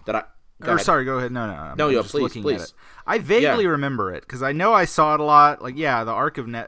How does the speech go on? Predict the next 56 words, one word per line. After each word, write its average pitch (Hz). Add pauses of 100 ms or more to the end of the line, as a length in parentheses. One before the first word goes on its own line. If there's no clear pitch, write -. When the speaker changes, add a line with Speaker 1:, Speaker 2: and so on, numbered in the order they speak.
Speaker 2:
Napishtim, 113
I 101
remember 113
seeing 101
a 78
lot. 82 (340)
Yeah, 92
I 98
saw 120
Speaker 1:
Mm-hmm. 135
Speaker 2:
this 175
thing 104
in 90
Speaker 1:
It 120
Speaker 2:
game 87
stores 65
all 80
the 73
time. - (280)
Speaker 1:
Exactly, 104
exactly. 98
And 117
that's 202
supposedly 381
a 339
pretty 233
good 180
one. 113
It's 98
not 175
the 139
best. 107 (240)
These, 143
these 135
P 131
S 123
P 120
games 123
are 104
supposedly, 101
like, 92
the 87
best 90
versions, 123 (240)
but -
there's 285
a 311
lot 143
of 180
them 113
you 107
can 98
play 110
now. 90
Like, 82
I, 92